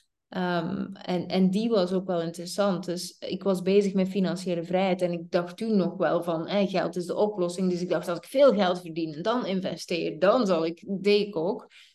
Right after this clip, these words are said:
Ehm, en dan bijvoorbeeld alleen al leren leunen op mensen. En leren, want het is ook een vorm van ontspanning. En het ding is,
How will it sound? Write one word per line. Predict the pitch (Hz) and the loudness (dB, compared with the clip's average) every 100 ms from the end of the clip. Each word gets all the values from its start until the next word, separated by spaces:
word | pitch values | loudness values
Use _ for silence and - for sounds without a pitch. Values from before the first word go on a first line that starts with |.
| _ _ _ | _ _ _
Ehm, | - 190 185 190 185 - | -2 2 4 2 -2 -12
en | - 196 | -4 2
dan | 196 208 208 | 4 6 4
bijvoorbeeld | 190 202 190 190 | 4 2 2 0
alleen | - 202 208 214 269 240 | -2 -2 0 0 0 0
al | 185 175 | 0 0
leren | 185 180 180 175 175 | -2 0 0 0 2
leunen | 196 269 285 180 - | 2 2 0 -2 -6
op | - | -12
mensen. | - 147 - - - - - | -8 -6 -6 -8 -10 -10 -6
En | 196 190 | -2 0
leren, | 190 196 240 214 - | 2 4 4 2 2
want | 196 202 | 0 0
het | 220 | 0
is | 226 | 0
ook | 254 | 0
een | 349 269 202 | 0 0 -2
vorm | 196 190 185 | -2 0 0
van | 190 170 | -2 -4
ontspanning. | 180 180 - 240 247 170 156 - | -6 -8 -6 -4 -2 -4 -6 -6
En | 185 | -2
het | 196 | 0
ding | 190 233 | 0 0
is, | 214 220 - | 0 -2 -6